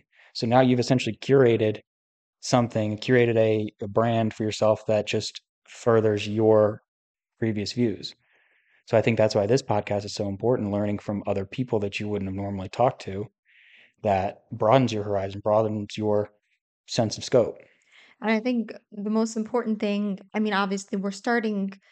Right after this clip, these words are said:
Speaker 2: the conversation here on the podcast, but if this is a goal of mine that all the listeners will take away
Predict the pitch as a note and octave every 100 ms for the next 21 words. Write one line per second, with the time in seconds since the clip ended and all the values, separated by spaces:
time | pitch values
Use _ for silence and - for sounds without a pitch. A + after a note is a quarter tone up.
0 | _ _ _ _ _ - G3+ G3+ F#3 F#3+
1 | G#3 G3+ G#3 G3 G3 F3+ F3 G#3 G#3+ -
2 | - - - - - - _ - G3 G3
3 | G3+ - - _ _ - A#3 A3+ G#3 G#3+
4 | G#3 G3 G3 G3 G3+ F3+ - F#3+ F3+ F#3+
5 | D4+ - G#3+ F#3 F#3 G3 G3 G3+ A3 G#3+
6 | G3 G#3 G#3 G3 G#3